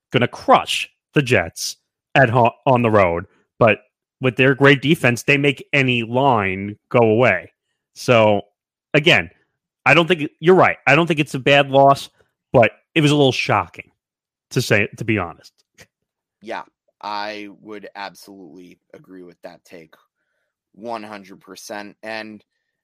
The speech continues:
Speaker 2: as far as the teams in the A F C, I think Kansas City is still very much a threat.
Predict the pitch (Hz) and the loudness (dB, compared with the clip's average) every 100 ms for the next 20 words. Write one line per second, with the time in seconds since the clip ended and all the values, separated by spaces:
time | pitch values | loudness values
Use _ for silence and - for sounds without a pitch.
0 | _ 127 131 - 170 170 160 135 147 143 | _ -12 -12 -6 -2 -2 -4 -10 -8 -6
1 | 135 113 - 135 117 127 - 120 120 - | -6 -10 -16 -16 -16 -18 -10 -6 -6 -8
2 | 127 113 113 107 113 127 117 127 117 107 | -14 -10 -10 -10 -12 -18 -16 -14 -14 -14
3 | 107 117 107 104 101 - 104 98 92 92 | -18 -16 -14 -14 -16 -16 -14 -14 -16 -18
4 | 107 92 92 90 87 - - 95 - 95 | -16 -16 -20 -20 -20 -20 -20 -20 -20 -20
5 | 85 82 | -20 -20